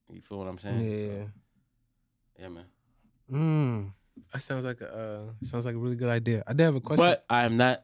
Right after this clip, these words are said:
Speaker 1: no financial advisor. So if you lose, don't blame me. Don't try to sue me. You won't win.
Speaker 2: Yeah. Nah, fun, crazy, crazy thing is, like, I'm not even that into the market anymore.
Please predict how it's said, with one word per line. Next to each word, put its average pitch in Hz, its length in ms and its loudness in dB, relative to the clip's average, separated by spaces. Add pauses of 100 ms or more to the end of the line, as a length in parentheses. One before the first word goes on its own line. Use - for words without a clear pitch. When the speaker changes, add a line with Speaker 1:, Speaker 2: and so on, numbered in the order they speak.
Speaker 1:
no 113 300 2 (440)
financial 98 440 -2
advisor. 87 540 -4 (380)
So - 280 -16
if - 80 -20
you 90 100 -12
lose, 175 520 8 (720)
don't 123 220 4
blame 113 240 8
me. 95 180 4 (840)
Don't 120 140 8
try 131 120 2
to 123 80 4
sue 120 200 8
me. 110 240 6 (500)
You 87 140 -6
won't 87 240 -2
win. 90 100 -16 (1300)
Speaker 2:
Yeah. 110 240 4 (600)
Nah, 151 300 2
fun, - 300 -4
crazy, 196 440 0 (100)
crazy 175 300 2
thing 156 220 0
is, 156 240 2
like, 113 240 0 (680)
I'm 147 160 8
not 170 160 8
even 139 480 8 (220)
that 131 300 4
into 143 280 4
the 127 60 0
market 131 360 0
anymore. 113 420 -4